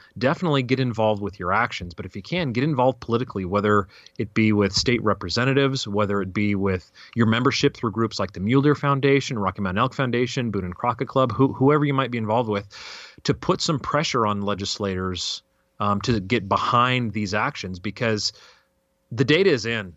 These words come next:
We don't have any questions anymore. And I know you were saying earlier, Adam, that we really need data. Yeah, we do, but we know what we need to know now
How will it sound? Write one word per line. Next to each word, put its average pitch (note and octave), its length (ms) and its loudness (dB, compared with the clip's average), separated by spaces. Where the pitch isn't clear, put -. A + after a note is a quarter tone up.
We B2 120 -6
don't E3 100 -2
have D3 160 -2
any B2 100 -8
questions G#2+ 400 -8
anymore. D#2+ 340 -16
And F#2+ 120 -10
I G#2+ 100 -8
know C3 120 2
you B2+ 140 2
were B2 80 0
saying A2+ 300 -2
earlier, G2+ 360 0
Adam, F#2+ 300 0
that F2+ 200 -6
we G2+ 140 0
really A2 220 4
need G2 200 0
data. G2+ 340 2
Yeah, E3+ 200 4
we D#3 140 6
do, C#3 320 6
but B2+ 120 0
we F3+ 220 -2
know C3+ 220 2
what G2 180 -2
we F#2+ 100 -8
need F#2+ 300 -6
to - 120 -10
know E2+ 260 -6
now - 380 -12